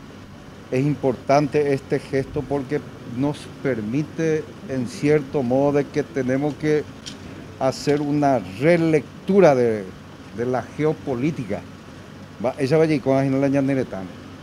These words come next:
que no puede haber barreras a pesar de eso. Independientemente, inclusive, el propio Estados Unidos tiene relaciones con las dos Chinas. Y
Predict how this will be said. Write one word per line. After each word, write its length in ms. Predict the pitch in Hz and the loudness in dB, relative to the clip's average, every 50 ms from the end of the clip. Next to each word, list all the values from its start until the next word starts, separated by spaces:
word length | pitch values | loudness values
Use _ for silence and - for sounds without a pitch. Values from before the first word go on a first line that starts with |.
| - - - - - - - - - - - | -18 -18 -18 -18 -18 -18 -16 -16 -16 -10 -6
que 100 | 131 127 | -4 -2
no 200 | 123 139 147 165 | 0 0 0 0
puede 380 | - - - 147 151 156 156 156 | -2 -2 0 2 4 4 6 4
haber 340 | 147 135 113 123 123 117 107 104 - - - - - - - - - - - - - - - - - - | 4 4 4 4 2 2 0 -4 -10 -14 -18 -18 -18 -18 -18 -18 -18 -18 -18 -18 -18 -18 -16 -14 -4 0
barreras 480 | 107 117 117 104 110 135 147 151 147 147 | 2 2 2 4 4 4 6 6 6 4
a 80 | 147 | 2
pesar 360 | 139 - 127 - - 127 131 | 2 0 -2 2 2 2 2
de 220 | 127 131 120 113 117 | 4 2 2 2 2
eso. 240 | 113 - - 101 82 - - - - - - - - - | 2 0 -4 -6 -6 -8 -12 -16 -16 -16 -16 -16 -12 -10
Independientemente, 920 | 117 110 110 135 127 - 123 110 107 139 151 156 156 156 135 139 139 139 151 | -6 -4 -4 -2 -2 0 -2 0 2 2 2 4 4 2 2 2 2 2 0
inclusive, 580 | 151 135 - 139 131 - - 143 151 160 156 143 | 0 0 0 0 -2 0 0 2 4 4 4 2
el 680 | 113 - - - - - - - - - - - 95 - | 0 -4 -10 -16 -16 -16 -14 -16 -16 -16 -14 -14 -10 -8
propio 260 | 135 135 123 147 147 | -8 -6 -4 -4 -4
Estados 300 | - - 151 147 143 131 | -4 -2 -2 -2 -2 -2
Unidos 240 | 120 139 156 156 143 - | 0 0 -2 -2 -2 -2
tiene 240 | 143 143 139 143 143 | -2 0 0 2 2
relaciones 680 | 143 147 147 139 123 - - 135 135 139 147 143 143 135 - - - - - - - - - - - - - - - - - | 2 2 2 2 2 0 0 2 2 4 4 4 2 2 -2 -10 -16 -18 -18 -18 -18 -18 -18 -16 -18 -18 -18 -18 -18 -4 0
con 120 | 160 165 | 4 6
las 120 | 170 147 143 | 6 6 8
dos 200 | 143 190 180 - | 6 6 6 6
Chinas. 320 | - 165 131 110 101 85 - - - - - - - - - - - - - - - - - - - - - - - - - - - - - - - - - - - - - - - - | 4 2 4 4 0 -4 -6 -12 -16 -18 -18 -18 -16 -16 -16 -16 -16 -16 -16 -16 -16 -16 -18 -18 -18 -18 -18 -16 -16 -18 -18 -18 -18 -18 -18 -18 -16 -16 -16 -18 -18 -18 -18 -18 -12 -2
Y 280 | - 147 180 196 202 | 2 2 4 4 2